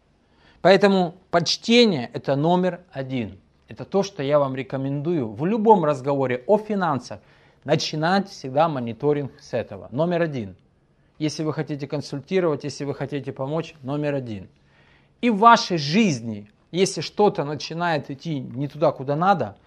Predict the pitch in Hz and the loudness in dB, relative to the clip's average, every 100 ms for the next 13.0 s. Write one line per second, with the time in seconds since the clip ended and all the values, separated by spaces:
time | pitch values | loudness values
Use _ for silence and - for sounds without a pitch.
0 | _ - 156 165 147 143 143 139 - 117 | _ -8 0 0 0 -2 0 0 -4 -10
1 | 117 113 107 - 180 165 151 131 131 - | -8 -10 -10 -6 -4 -4 -4 -6 -12 -14
2 | 123 110 90 - _ _ _ _ _ _ | -12 -12 -12 -18 _ _ _ _ _ _
3 | _ _ - - 220 - 139 123 104 - | _ _ -10 -2 4 4 2 -2 -4 -12
4 | - - _ _ _ _ _ _ _ _ | -20 -20 _ _ _ _ _ _ _ _
5 | _ _ _ _ - _ _ 170 202 - | _ _ _ _ -20 _ _ 6 8 6
6 | 160 101 - _ _ _ _ _ _ _ | 2 2 -4 _ _ _ _ _ _ _
7 | - 208 175 - - _ _ - - - | -2 10 10 10 2 _ _ -18 -16 -20
8 | _ - - - _ 135 156 240 277 202 | _ -20 -20 -20 _ 2 8 8 8 6
9 | 180 151 139 151 - 170 226 214 147 131 | 6 6 4 0 -2 -4 -2 0 0 0
10 | 120 127 214 247 - 180 185 - 156 156 | 0 4 4 2 -2 -4 -4 -6 -6 -6
11 | - 165 147 - 165 175 160 - 170 127 | -6 -8 -6 -6 -2 0 0 4 6 6
12 | 107 - 117 117 127 208 214 226 226 220 | 4 -6 -6 0 4 4 4 -2 -2 -4